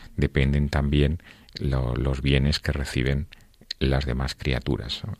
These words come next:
aunque obviamente ellas dan gloria a Dios por el solo hecho de existir.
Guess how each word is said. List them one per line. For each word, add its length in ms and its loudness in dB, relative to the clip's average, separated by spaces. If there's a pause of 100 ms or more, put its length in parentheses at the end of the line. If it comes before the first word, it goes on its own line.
aunque 280 -4
obviamente 560 -2
ellas 260 2
dan 200 0
gloria 300 0
a 20 2
Dios 200 2
por 200 0
el 100 -2
solo 340 0
hecho 260 -6
de 80 -4
existir. 480 0